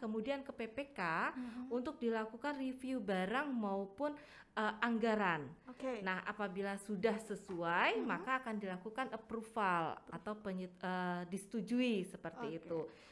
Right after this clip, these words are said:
Speaker 1: Nah, proses selanjutnya,
Speaker 2: Mm-hmm.
Speaker 1: eh, ke user pejabat pengadaan
Speaker 2: Mm-hmm.
Speaker 1: untuk memilih metode pembayarannya seperti apa
Speaker 2: Oke.
Speaker 1: dan proses negosiasi kepada vendor.
Speaker 2: Hmm.
Speaker 1: Nah,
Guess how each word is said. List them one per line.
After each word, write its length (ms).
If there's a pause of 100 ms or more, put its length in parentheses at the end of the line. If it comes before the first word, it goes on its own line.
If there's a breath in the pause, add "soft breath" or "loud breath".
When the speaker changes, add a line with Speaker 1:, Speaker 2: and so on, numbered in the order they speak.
Speaker 1:
Nah, 240
proses 400
selanjutnya, 800
Speaker 2:
Mm-hmm. 480
Speaker 1:
eh, 160
ke 160
user 320
pejabat 400
pengadaan 880
Speaker 2:
Mm-hmm. 160
Speaker 1:
untuk 480
memilih 640 (380 loud breath)
metode 480
pembayarannya 960 (160)
seperti 400
apa 720
Speaker 2:
Oke. 480
Speaker 1:
dan 400
proses 400
negosiasi 880
kepada 400
vendor. 640
Speaker 2:
Hmm. 560
Speaker 1:
Nah, 160